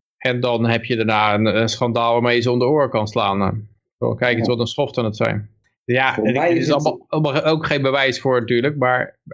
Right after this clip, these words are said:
Speaker 1: ja,
Speaker 2: Voor mij
Speaker 1: je
Speaker 2: is
Speaker 1: komt
Speaker 2: het
Speaker 1: gewoon
Speaker 2: zo
Speaker 1: niet achter de waarheid bij dit soort, eh, dingen, denk ik.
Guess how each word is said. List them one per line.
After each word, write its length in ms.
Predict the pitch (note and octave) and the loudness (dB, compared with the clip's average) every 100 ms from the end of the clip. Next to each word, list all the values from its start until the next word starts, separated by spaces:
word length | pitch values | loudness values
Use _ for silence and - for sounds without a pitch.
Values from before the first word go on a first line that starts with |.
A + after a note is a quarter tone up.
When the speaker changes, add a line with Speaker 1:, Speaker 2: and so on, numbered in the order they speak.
| - | -8
Speaker 1:
ja, 300 | C#3+ C3 B2 - | 0 0 0 -2
Speaker 2:
Voor 200 | C3 B2 | 0 2
mij 120 | D3 | 2
Speaker 1:
je 60 | |
Speaker 2:
is 80 | E3 | 2
Speaker 1:
komt 120 | G3 | 2
Speaker 2:
het 100 | D3+ | 0
Speaker 1:
gewoon 140 | E3 E3 | 0 0
Speaker 2:
zo 60 | |
Speaker 1:
niet 120 | G3 E3+ | 2 0
achter 280 | E3+ - | -2 0
de 60 | C#3 | 0
waarheid 420 | D#3 E3+ C#3 A#2+ | 2 2 2 2
bij 120 | A#2 | 0
dit 200 | A#2 A#2+ | 0 -2
soort, 380 | A#2+ B2 A#2+ A#2 | 0 0 -2 -2
eh, 320 | B2+ A#2+ A#2+ A#2+ B2 _ | 0 2 2 0 -4 _
dingen, 320 | - B2+ A#2 A2+ | -4 -2 0 0
denk 180 | A2 | 0
ik. 180 | G#2 G2+ | -2 -6